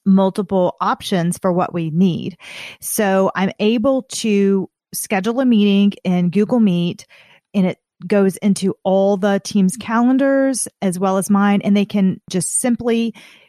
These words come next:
click on it from their phone. Everything's just so easy to use. I can also put it into Google Chat. So we are using Google Chat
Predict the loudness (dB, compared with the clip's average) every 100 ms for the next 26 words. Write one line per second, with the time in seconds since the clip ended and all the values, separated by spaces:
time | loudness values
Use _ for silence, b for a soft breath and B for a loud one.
0 | B -6 -4 0 0 0 -2 0 0 0
1 | 0 0 2 2 2 2 0 0 0 0
2 | -2 -4 -4 -4 -4 -4 -6 -8 -8 -8
3 | -6 -8 -10 B B -4 -2 -2 0 2
4 | 0 -2 -2 0 0 -2 -6 -8 -4 -2
5 | -2 -4 -2 0 0 -2 0 2 0 -2
6 | 0 0 2 0 -2 -6 -14 -8 -4 -4
7 | -8 -18 -20 _ B B B -4 0 0
8 | 0 0 2 2 4 4 4 2 2 -2
9 | -4 -8 -4 -2 -2 -4